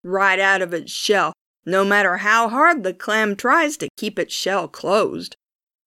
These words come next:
The walrus is so big that the only animals that eat it are polar bears and orcas,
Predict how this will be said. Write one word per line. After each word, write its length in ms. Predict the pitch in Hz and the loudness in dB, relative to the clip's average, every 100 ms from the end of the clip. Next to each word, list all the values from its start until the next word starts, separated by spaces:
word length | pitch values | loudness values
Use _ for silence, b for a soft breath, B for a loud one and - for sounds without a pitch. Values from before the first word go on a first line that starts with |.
| _ | _
The 80 | 190 | 0
walrus 540 | 202 339 440 254 208 190 | 4 4 4 0 0 -4
is 200 | 180 - | -4 -2
so 240 | 233 269 | 0 0
big 500 | 180 190 277 262 - | 0 2 2 0 -2
that 160 | 185 165 | -4 -2
the 180 | 175 208 | -2 0
only 300 | 302 233 - | 0 0 -2
animals 480 | 190 240 202 185 - | 0 0 0 -4 -6
that 160 | 175 - | -8 -4
eat 180 | 240 370 | -2 0
it 160 | 349 - | 0 -2
are 160 | 175 | -6
polar 360 | 170 196 220 269 | -6 -2 0 2
bears 360 | 226 233 247 - | 2 2 2 -2
and 200 | 170 - | -8 -8
orcas, 580 | - 190 220 143 147 | -2 -2 0 -4 -6